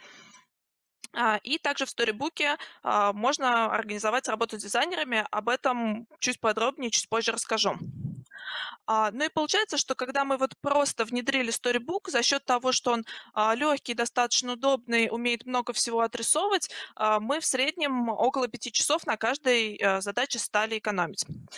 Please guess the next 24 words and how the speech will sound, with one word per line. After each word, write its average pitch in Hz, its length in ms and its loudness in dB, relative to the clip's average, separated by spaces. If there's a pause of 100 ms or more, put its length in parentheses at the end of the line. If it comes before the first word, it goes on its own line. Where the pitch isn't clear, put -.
(120)
Соответственно, 262 440 -2
приблизились 233 640 0
к - 80 -10
нашему 214 500 0
требованию 214 440 0
критерия 208 340 -2
качества, - 400 -2
к - 60 -8
скорости. - 520 -2 (1080)
А, 202 280 2 (100)
ну 330 200 0
и, 247 260 2 (260)
я 233 140 2
думаю, 220 260 0
понятно, 220 400 0
что, 202 600 2
а, 196 400 2 (200)
для 208 640 2
отдела 226 420 2
Q 233 160 -4 (220)
A - 60 -4
очень 220 340 0
удобная 202 400 0
штука, - 340 0